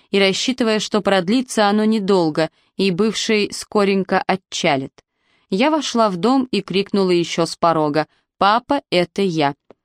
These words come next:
Папа появился из гостиной, и я поневоле отметила, выглядит он отлично. Под ложечкой почему-то засосало.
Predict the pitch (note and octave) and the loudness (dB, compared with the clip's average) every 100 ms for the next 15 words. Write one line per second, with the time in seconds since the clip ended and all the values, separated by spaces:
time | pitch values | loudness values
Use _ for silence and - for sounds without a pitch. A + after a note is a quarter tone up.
0 | _ _ _ - A3+ C4+ D4+ C4+ B3 A3+ | _ _ _ -2 0 0 -2 0 2 2
1 | B3+ B3+ B3 A#3 F#3+ G3+ F#3 - F#3 E3+ | 2 0 -2 -2 0 -2 -2 -6 0 0
2 | E3 F3+ _ _ - F#3+ G#3 A#3+ A#3+ A3 | 0 -2 _ _ -2 2 2 0 0 0
3 | G3+ A3+ G#3+ G#3+ - G#3 F3 - D#3+ E3 | 0 2 0 0 -2 -2 -2 0 0 0
4 | _ _ E3+ D#3+ B3+ A3+ B3 G#3+ A3+ - | _ _ -6 -2 0 0 0 0 -4 -2
5 | D#3 D#3+ C#3+ E3 - F3 D#3+ - - D3 | 0 0 0 -4 -2 -4 -4 -6 -8 -10
6 | _ _ _ _ G3 F#3+ A#3+ D#4 C#4+ - | _ _ _ _ -2 0 0 0 -2 -2
7 | C4 B3+ B3 A#3 A#3 B3 G#3+ A3 - G#3 | -4 -4 -2 0 0 0 -2 -2 -2 -2
8 | - E3 D#3 | 0 0 0